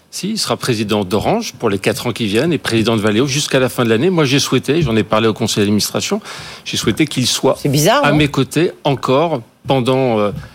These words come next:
Speaker 1: l'année deux mille vingt-deux. Jacques Aschenbroich, pour moi, c'est un soutien. Il anime, euh, de manière exemplaire les travaux du, du conseil d'administration.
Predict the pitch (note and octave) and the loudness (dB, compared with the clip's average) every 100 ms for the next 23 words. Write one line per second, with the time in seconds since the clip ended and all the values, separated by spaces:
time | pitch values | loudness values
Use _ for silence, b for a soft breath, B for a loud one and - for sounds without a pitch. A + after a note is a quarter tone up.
0 | - A2 A#2 C3+ B2 A#2+ A2 G#2+ A2 A#2+ | -4 0 2 2 0 -2 -2 -2 -2 0
1 | G3 C#4+ B - - A2 G2 E2 A#2+ G2+ | -2 -4 B -20 -10 -6 -4 -2 -2 -2
2 | A2+ A#2 A2 - G2+ - A2+ - D3 D3 | -2 -2 -2 -2 -4 -4 -2 0 2 2
3 | A2 B2 C3+ C3+ A2 A2 - A2 A2 - | 2 4 4 2 0 -4 -8 -6 -2 0
4 | G2+ G2+ G2+ G#2 - G#2 A2+ A#2+ A#2+ C3 | 0 2 2 0 -2 -2 0 0 2 2
5 | C3 A2+ E2+ - A2 A2+ F#2+ G2+ G2 F#2 | 2 2 0 0 0 0 -2 -4 -6 -4
6 | A2+ G#2+ A#2 A2 G2 G2 E2+ - F2+ C3+ | 0 0 2 2 4 2 0 -2 -2 -2